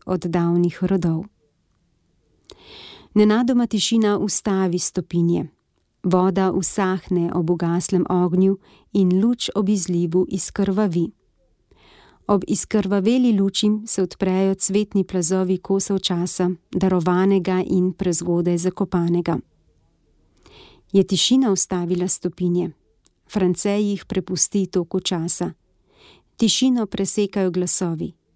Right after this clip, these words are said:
Kot strjene kepe krvi spomini razbijajo obroč laži in v luči resnice France Pibernik, pesnik,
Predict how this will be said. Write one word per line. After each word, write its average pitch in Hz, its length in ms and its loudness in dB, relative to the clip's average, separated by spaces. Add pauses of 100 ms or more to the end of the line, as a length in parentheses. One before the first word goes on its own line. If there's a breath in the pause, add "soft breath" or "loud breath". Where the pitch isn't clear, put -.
(480)
Kot 220 140 -2
strjene 208 500 0
kepe 202 420 -2
krvi 180 400 -4
spomini 180 680 2
razbijajo 180 680 0
obroč 180 540 -2
laži 180 440 0 (420 soft breath)
in 202 160 4
v 190 40 4
luči 240 340 0
resnice 220 540 0
France 190 440 0
Pibernik, 214 640 -2 (140)
pesnik, 196 560 -2